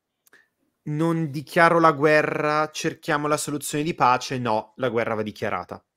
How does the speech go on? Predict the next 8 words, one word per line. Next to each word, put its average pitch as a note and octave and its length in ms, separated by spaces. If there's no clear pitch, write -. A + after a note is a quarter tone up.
perché - 600
viene G#2 240
ucciso G2 540
Lucerys. - 600
Ehm, E3 840
questa G#3+ 280
seconda A3+ 320
stagione, C#3 680